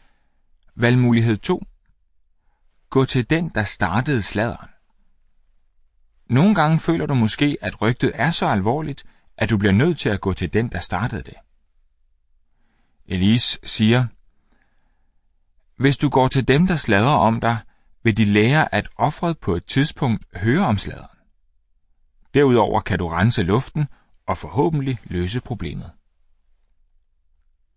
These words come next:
Før du går til en, der har sladret om dig, kan du overveje følgende bibelske principper og stille dig selv de nævnte spørgsmål. At svare på et spørgsmål,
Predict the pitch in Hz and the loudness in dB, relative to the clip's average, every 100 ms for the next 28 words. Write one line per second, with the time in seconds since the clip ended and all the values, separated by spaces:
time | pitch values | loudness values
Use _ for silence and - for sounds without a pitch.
0 | _ _ _ _ _ _ _ _ _ _ | _ _ _ _ _ _ _ _ _ _
1 | _ _ _ _ - 113 - 196 202 190 | _ _ _ _ -10 -6 0 0 0 -2
2 | 143 - - 156 151 113 98 - 90 104 | -2 0 -2 -2 -2 -2 -4 -4 -2 0
3 | 131 98 104 - 120 110 _ _ _ _ | 0 0 0 -2 -4 -4 _ _ _ _
4 | - - 123 117 110 147 175 123 92 - | -10 -2 2 2 2 2 2 0 0 0
5 | 139 170 147 - 139 127 - - - 82 | 2 2 0 -2 -2 -4 -6 -8 -8 -4
6 | 131 151 160 - _ _ _ - 95 - | -2 -2 -4 -8 _ _ _ -4 -4 0
7 | 131 165 131 - 151 - - - 123 107 | 2 4 0 0 -2 -2 -10 -4 2 4
8 | 107 - 131 - - - - _ _ _ | 2 -2 -6 -8 -10 -12 -14 _ _ _
9 | _ _ _ _ _ _ _ _ _ _ | _ _ _ _ _ _ _ _ _ _
10 | _ _ _ _ _ _ _ _ _ _ | _ _ _ _ _ _ _ _ _ _
11 | _ _ _ _ _ _ _ _ - 120 | _ _ _ _ _ _ _ _ -4 -2
12 | - 123 123 143 185 - 135 - 98 98 | -2 0 2 2 2 2 0 0 0 0
13 | 123 135 110 - | 0 0 0 -4